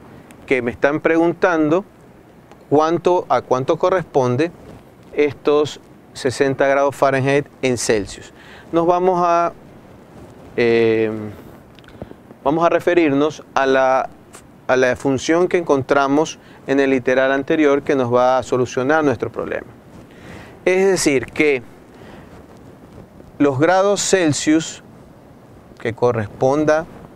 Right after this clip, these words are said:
la temperatura que me dieron en grados Fahrenheit, es decir, lo que estoy buscando es igual a cinco novenos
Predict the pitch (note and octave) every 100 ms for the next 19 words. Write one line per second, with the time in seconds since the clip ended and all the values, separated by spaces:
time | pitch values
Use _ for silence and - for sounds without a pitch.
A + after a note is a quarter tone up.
0 | - - - - - - - - - -
1 | - - - - A#2 A2+ A2 A2+ A2+ A#2+
2 | A#2 B2+ C3 C3+ C#3 C3+ C3 C3+ C3+ C3+
3 | C3 C#3 C#3 D3 B2 A#2+ B2 B2+ - -
4 | - - - - - - - C#3 C#3+ -
5 | A#2 - - - - - - C3 A#2+ G#2
6 | D3 C#3+ D#3 - F3 C#3+ D3 G#3 - -
7 | - - G3+ F#3+ G#3+ G3+ F3 C#3+ D3+ -
8 | - - - - - - - - - -
9 | - B2+ A#2 D#3+ E3+ E3 F#3 F#3+ G3 F3
10 | D#3 F3+ -